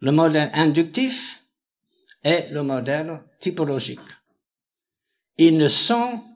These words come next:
pas forcément incompatibles, mais complémentaires. Nous cherchons simplement à rétablir un équilibre et à donner une priorité,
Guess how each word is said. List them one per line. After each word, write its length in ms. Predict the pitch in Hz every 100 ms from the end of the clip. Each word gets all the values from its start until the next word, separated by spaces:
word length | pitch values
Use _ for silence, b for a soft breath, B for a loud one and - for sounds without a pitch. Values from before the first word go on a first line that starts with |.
| _ _ -
pas 240 | 202 202
forcément 960 | - 208 214 214 185 165 156 165 - _ -
incompatibles, 960 | 196 254 254 220 208 196 247 208 117 - _ _ _ _ _ _ _ _ _ -
mais 160 | 123
complémentaires. 800 | 127 220 220 190 165 - 123 113 _ _ _ _ _ _ _ _ _ _ -
Nous 220 | 151 285
cherchons 640 | 226 196 165 - 165 190 - _
simplement 720 | - 175 160 165 156 170 180 -
à 200 | 143 135 - - _ _ _ _ _
rétablir 840 | 127 165 220 220 196 185 196 175 -
un 200 | 139 135
équilibre 680 | 196 262 208 156 156 226 - _ _ _ _ _ _ _ _ b b b b -
et 100 | 147
à 120 | 143
donner 720 | 131 190 262 202 180 233 220 -
une 240 | 175 165
priorité, 760 | 156 247 247 190 165 - 123